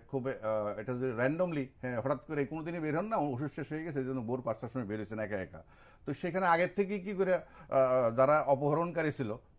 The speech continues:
যদি এটা কোনো সংস্থা হয় বা কোনো, আহ, কারণ ফরাদ মাজহার সাহেব কখনোই মৌলিক চিন্তার অধিকারী ছিলেন না, কোনো চিন্তাবিদ না, কারণ উনি জীবনে বহুবার চিন্তা বদল করছেন। মৌলিক চিন্তা যারা অধিকারী ছিল তাদের একটা কনসিস্টেন্সি থাকে।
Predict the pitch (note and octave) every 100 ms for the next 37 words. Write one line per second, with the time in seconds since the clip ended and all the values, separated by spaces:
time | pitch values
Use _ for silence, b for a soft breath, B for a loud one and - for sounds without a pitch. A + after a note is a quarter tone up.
0 | F#2+ B2+ D3+ C#3+ C#3 B2+ B2 B2+ B2 -
1 | B2 A#2+ - A2+ A2 A2 A2 A#2 A2+ B2+
2 | A#2 A2+ - b b A2+ G#2 G2+ G#2 -
3 | E2 A2+ A#2 G#2 - - - - - -
4 | - F#2+ A#2 C#3 D#3+ - F#3+ G3 F3+ -
5 | B2+ A#2 F3+ G3 C3+ A#2+ A2+ - G2+ G2
6 | F#2+ G2+ G2+ - G2 D#2 D2+ - b b
7 | b A#2+ G#2+ C3+ A#2+ G#2 F2 E2 E2 A#2+
8 | B2 B2+ C#3 D3+ B2+ C3+ C#3+ B2 B2 B2
9 | D#3+ G#3 G#3+ F3 C#3 B2+ A2 G#2 F#2 F2
10 | - - b b b B2 D3 - D3+ D#3
11 | D3 F3 D3 E3+ G3+ G3 F3 G2+ C3 B2
12 | C3+ C3+ A#2+ C3 C3+ A2+ A2 -